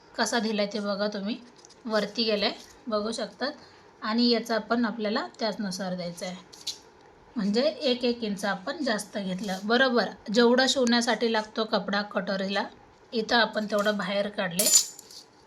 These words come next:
त्याच्यानंतर आपण याला आकार, सॉरी, लाईन आखून घेतली. आणि आता याला गोल आकार देण्यासाठी आपण ही पद्धत वापरा. आणि नंतर मग याला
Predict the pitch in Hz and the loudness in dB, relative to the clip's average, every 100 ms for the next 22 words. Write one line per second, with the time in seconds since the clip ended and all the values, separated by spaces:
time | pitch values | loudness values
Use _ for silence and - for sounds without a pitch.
0 | - 254 294 277 233 240 214 208 214 196 | -6 -2 0 0 0 2 0 0 -2 -2
1 | 196 247 - - - - - - - - | -2 -4 -8 -18 -18 -18 -20 -20 -20 -10
2 | 254 - 233 202 - - - - - - | -8 -6 -4 -6 -8 -16 -20 -20 -18 -20
3 | - 214 220 202 180 196 208 208 220 202 | -10 -4 0 0 0 -2 0 2 2 -2
4 | 208 202 202 190 214 - - - - - | -2 -2 -2 -2 -4 -4 -8 -20 -20 -20
5 | - - - - - - - - - - | -20 -20 -20 -20 -20 -20 -20 -20 -18 -14
6 | - - - - 240 277 302 269 277 247 | -14 -16 -10 0 4 4 4 2 2 4
7 | 240 233 202 208 233 233 220 - 208 202 | 4 2 2 2 4 4 0 0 -2 -2
8 | 190 185 180 190 180 196 190 - 202 196 | -2 -2 -2 -4 -4 -6 -6 -6 -4 -6
9 | 185 - - - 220 202 185 185 196 180 | -8 -12 -10 -8 -6 -4 -4 -4 -2 -4
10 | - 208 - - - - - 262 233 240 | -4 -6 -6 -12 -20 -20 -10 0 4 4
11 | 208 202 208 202 190 180 190 | 2 0 -2 -2 0 0 0